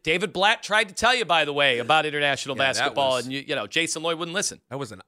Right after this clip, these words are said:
Speaker 2: eye-opening thing I saw on YouTube a few years
Speaker 1: So
Speaker 2: back.
Speaker 1: it got me thinking. Obviously, we know baseball, the influence of Latin America,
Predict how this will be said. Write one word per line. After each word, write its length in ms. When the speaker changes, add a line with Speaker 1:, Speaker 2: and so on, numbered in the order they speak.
Speaker 2:
eye-opening 640
thing 280
I 140
saw 220
on 160
YouTube 400
a 20
few 220
years 80
Speaker 1:
So 220
Speaker 2:
back. 100
Speaker 1:
it 140
got 260
me 160
thinking. 600
Obviously, 440
we 100
know 140
baseball, 840
the 480
influence 840
of 200
Latin 280
America, 680